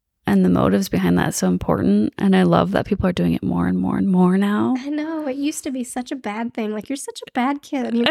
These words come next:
Speaker 2: you, you shouldn't do things like that." You know, and that,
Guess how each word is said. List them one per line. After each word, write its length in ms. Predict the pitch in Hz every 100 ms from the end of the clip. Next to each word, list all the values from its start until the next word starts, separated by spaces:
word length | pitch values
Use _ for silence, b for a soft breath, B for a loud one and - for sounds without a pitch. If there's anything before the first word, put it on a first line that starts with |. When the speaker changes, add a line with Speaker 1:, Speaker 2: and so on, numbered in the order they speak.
| 311 254 269
Speaker 2:
you, 120 | 285
you 240 | 320 359
shouldn't 380 | 508 - 453 262
do 180 | 240 302
things 300 | - 220 220
like 220 | 190 -
that." 220 | - - - B B B B
You 140 | 294
know, 120 | 277 254
and 100 | 339
that, 140 | 466